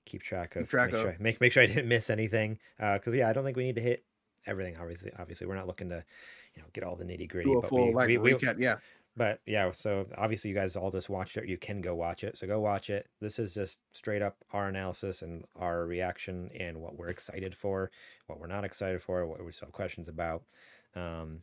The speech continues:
Speaker 1: which, uh, yeah, so go ahead, Adrian. What, what do you, what's your first
Speaker 2: Well, I'll
Speaker 1: thing you're
Speaker 2: start
Speaker 1: kinda
Speaker 2: off. <clears throat>
Speaker 1: hyped for?
Speaker 2: Uh, I'd like to make an announcement that, uh,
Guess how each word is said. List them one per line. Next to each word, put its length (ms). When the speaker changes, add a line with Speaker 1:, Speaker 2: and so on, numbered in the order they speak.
Speaker 1:
which, 320
uh, 260
yeah, 260
so 220
go 120
ahead, 160
Adrian. 240
What, 180
what 100
do 60
you, 60
what's 180
your 100
first 160
Speaker 2:
Well, 100
I'll 60
Speaker 1:
thing 160
you're 60
Speaker 2:
start 280
Speaker 1:
kinda 140
Speaker 2:
off. 140
<clears throat> 80
Speaker 1:
hyped 40
for? 280
Speaker 2:
Uh, 460
I'd 180
like 160
to 80
make 220
an 60
announcement 640
that, 420
uh, 340